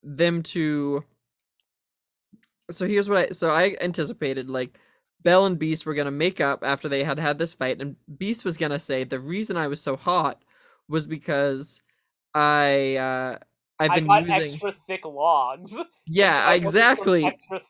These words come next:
Speaker 2: thin logs?
Speaker 1: That's exactly it, because I've been using new logs, and they've been extra hot, and I already have all this hair, so I was really warm, and was upset because, you know, I had to order a whole new set of logs.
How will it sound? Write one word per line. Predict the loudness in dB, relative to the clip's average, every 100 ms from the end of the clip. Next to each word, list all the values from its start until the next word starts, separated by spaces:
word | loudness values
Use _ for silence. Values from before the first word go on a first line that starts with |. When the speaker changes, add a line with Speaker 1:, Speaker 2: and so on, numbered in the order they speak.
| -10
Speaker 2:
thin | -8 -8
logs? | -8 2 4 4 2
Speaker 1:
That's | 4 4 2
exactly | 2 2 2 0 2
it, | 2 2
because | 0 0
I've | 0 2
been | 0
using | 0 0 2 2 2 0
new | 2 2
logs, | 4 6 4 2 -4 -14 -18 _ _ _ _ _ _ _
and | 2 4 4 0
they've | -2 0 2
been | 2 2
extra | 0 -2 -6
hot, | 0 4 4 2 -4 _ _
and | -2 0 0 -4 -6 -12 _
I | 2 4
already | 4 2 2
have | 0
all | 0
this | 0 -4
hair, | 0 2 2 0
so | -4 -2
I | -2
was | -2 -6
really | -6 -4 -4
warm, | -4 -2 -2 -4 -8 _ _ _ _ _ _ _ -4
and | -2 -2
was | -2 0
upset | -2 -4 -2 0 0 -2 -12
because, | -12 -4 0 0 -2 -10 -16 -20 _ _ _ _
you | -10
know, | -6 -2
I | 0
had | 0
to | 0
order | -2 0 0 0
a | 0
whole | -4 -4
new | -6
set | -6 -8
of | -6
logs. | -4 -4 -6 -10 -16